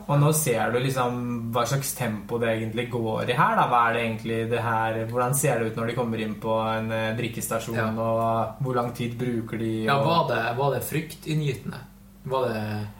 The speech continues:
Speaker 1: Nei, men, eh, men du får jo veldig respekt for noen da, som er veldig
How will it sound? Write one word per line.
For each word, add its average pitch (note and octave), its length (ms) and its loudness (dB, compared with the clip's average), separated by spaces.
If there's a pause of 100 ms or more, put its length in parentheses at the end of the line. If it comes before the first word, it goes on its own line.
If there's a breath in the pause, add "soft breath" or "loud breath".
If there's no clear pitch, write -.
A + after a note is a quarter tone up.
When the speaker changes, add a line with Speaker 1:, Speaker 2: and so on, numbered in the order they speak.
(200)
Speaker 1:
Nei, C3+ 420 6
men, D#3 320 8
eh, C3+ 600 4 (300)
men C#3 440 6
du C#3 80 4
får A#2+ 260 4
jo G3+ 120 4
veldig D3 260 4
respekt A#2+ 420 -2
for C3 140 0
noen A#2 280 0
da, E3+ 160 6
som D3 180 2
er A#2+ 200 4
veldig A#2 180 2